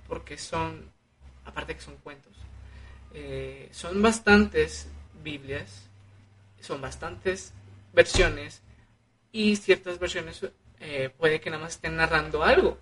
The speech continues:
Porque como les digo, si están narrando un cuento, tú no puedes tomar algo de ese cuento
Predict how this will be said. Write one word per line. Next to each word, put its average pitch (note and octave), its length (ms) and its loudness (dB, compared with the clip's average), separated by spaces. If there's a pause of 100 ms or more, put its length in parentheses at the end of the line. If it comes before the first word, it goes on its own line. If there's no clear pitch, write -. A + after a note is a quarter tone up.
Porque E3 220 6
como F3+ 140 -2
les E3+ 120 -2
digo, D3 240 -8
si - 120 -18
están F3+ 180 0
narrando A#3+ 320 6
un A#3 80 4
cuento, G3+ 480 -2 (320)
tú E3+ 100 -8
no E3+ 80 -6
puedes F3+ 300 4
tomar D3 340 -16 (380)
algo G#3 240 12
de C4 80 12
ese C#4+ 180 -2
cuento A3+ 500 2